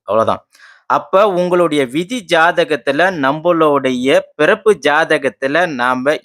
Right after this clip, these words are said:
எதுக்காக இந்த கலியுகத்துல பிறந்திருக்கிறோம் அப்படின்றது முதல்ல தெரிஞ்சுக்காங்க. எந்த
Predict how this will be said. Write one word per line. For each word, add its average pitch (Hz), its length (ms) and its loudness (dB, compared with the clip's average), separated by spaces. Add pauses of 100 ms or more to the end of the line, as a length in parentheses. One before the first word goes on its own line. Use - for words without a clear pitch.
எதுக்காக 202 640 0
இந்த 160 220 -4 (120)
கலியுகத்துல 135 720 -2 (120)
பிறந்திருக்கிறோம் 131 840 0 (400)
அப்படின்றது 131 540 0
முதல்ல 120 340 2
தெரிஞ்சுக்காங்க. 117 640 0 (800)
எந்த 214 320 0